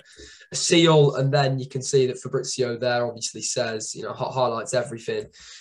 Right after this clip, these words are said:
saying that, um, progressing well, final details under discussion, all parties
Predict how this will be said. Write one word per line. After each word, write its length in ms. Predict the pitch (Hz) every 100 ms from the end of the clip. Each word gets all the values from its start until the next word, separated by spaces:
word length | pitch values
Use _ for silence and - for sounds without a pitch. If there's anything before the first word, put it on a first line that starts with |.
| _
saying 380 | - 139 123 120
that, 240 | 117 -
um, 440 | 127 120 113 110 -
progressing 480 | - 160 185 - 135
well, 360 | 135 131 127 127
final 360 | - 147 131
details 440 | 131 135 127 127 127
under 160 | 117
discussion, 400 | 117 - 120 -
all 100 | 135 135
parties 420 | 113 104 120 -